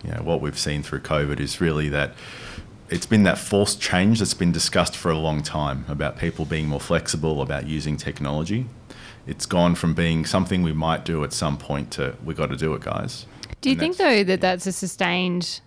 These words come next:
Speaker 2: um, situation? Like, do you think it's people moving to the, or buying property in the country or in regional areas?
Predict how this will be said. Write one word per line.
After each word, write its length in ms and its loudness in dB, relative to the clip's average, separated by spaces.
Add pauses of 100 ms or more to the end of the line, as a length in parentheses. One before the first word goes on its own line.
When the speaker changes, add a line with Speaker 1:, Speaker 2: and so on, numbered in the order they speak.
Speaker 2:
um, 240 0
situation? 760 0
Like, 140 4
do 80 -2
you 100 2
think 240 2
it's 240 -2
people 680 0 (320)
moving 320 4
to 120 0
the, 200 0
or 80 -2 (520)
buying 360 4
property 440 0
in 100 2
the 80 -2
country 420 -2
or 100 0
in 80 -2
regional 400 -2
areas? 760 -2